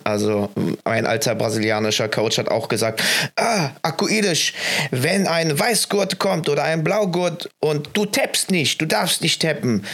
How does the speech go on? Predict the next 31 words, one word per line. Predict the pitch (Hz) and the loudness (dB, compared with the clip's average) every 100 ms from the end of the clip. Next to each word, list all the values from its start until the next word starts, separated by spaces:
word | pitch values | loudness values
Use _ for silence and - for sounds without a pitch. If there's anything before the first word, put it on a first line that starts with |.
| - | -2
du | 143 | 0
musst | 180 - | 0 0
ihn | 180 | 0
smashen, | - - - 170 175 139 127 110 | 0 0 2 2 2 2 2 0
du | 113 | 0
musst | 180 - | 2 2
ihn | 180 | 2
smashen. | - 185 185 - 110 - - - | 2 2 0 0 0 -2 -4 -2
Und | 131 160 | 0 2
dann | 240 214 | 2 2
unter | 196 196 175 | 2 2 2
der | 170 | 2
Dusche, | 165 220 - 165 | 2 2 2 2
wenn | 156 | 2
keiner | 160 165 160 | 2 2 2
guckt, | 160 214 - - | 0 -4 -4 -2
dann | 123 - | 0 2
kannst | 123 117 123 | 0 2 2
du | 110 | 2
weinen. | 110 107 101 98 | 2 2 2 0
Aber | - 131 156 | 0 2 2
alleine. | 170 170 165 127 104 - 269 | 2 2 2 2 0 0 0
Zeig | - 139 120 | 2 2 2
nie, | 139 208 180 277 - - - - 170 | 4 4 2 0 0 0 2 2 2
<laughs> | 151 - 226 240 220 | 0 0 0 0 0
zeig | - 147 156 | 0 0 2
nie, | 165 196 | 2 2
dass | 175 147 - | 2 2 0
du | 151 143 | 0 2
angreifbar | 139 123 110 101 104 104 | 0 0 0 0 -2 0
bist. | 98 92 - | 2 0 0